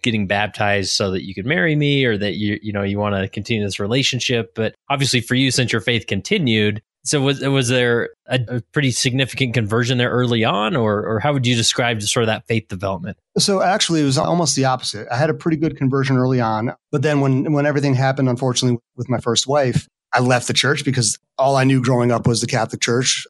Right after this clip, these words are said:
Speaker 2: Wasn't really active, but that's where my family was at. And so I went back to some of that. And I realized that I just wasn't happy. I went back to some of my old life. I went back to drinking. I went back to smoking, and just all of those types of things. And I realized, man,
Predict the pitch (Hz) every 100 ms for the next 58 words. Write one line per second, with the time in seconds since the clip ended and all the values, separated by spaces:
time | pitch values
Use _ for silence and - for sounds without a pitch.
0 | _ 131 123 117 110 113 117 - 113 110
1 | 113 - 107 110 - 120 113 117 117 113
2 | 113 - _ - 123 120 117 - 117 120
3 | 117 113 120 - - 123 113 135 156 123
4 | - _ - 127 156 208 196 180 165 -
5 | - 156 151 139 143 202 - 113 135 135
6 | 139 139 135 131 143 135 139 139 - -
7 | 101 101 107 110 104 127 131 123 101 101
8 | 101 104 - - 151 127 101 104 113 -
9 | 143 139 147 147 135 127 120 107 104 110
10 | - _ 127 131 131 131 143 139 131 123
11 | 143 151 104